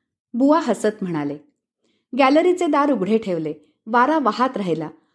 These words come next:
बोलता बोलता बुवांचा डोळा लागला. सेवेकरी गॅलरीत जाजमावर घोरू लागला.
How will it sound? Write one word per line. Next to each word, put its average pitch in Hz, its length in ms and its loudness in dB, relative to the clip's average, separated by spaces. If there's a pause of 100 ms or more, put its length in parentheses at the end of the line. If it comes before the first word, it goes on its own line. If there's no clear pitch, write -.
(120)
बोलता 277 420 2
बोलता 311 360 2
बुवांचा 247 480 2
डोळा 196 340 0
लागला. 151 340 -6 (420)
सेवेकरी 302 580 2
गॅलरीत 240 440 0 (260)
जाजमावर 262 580 0
घोरू 202 340 0
लागला. 160 360 -4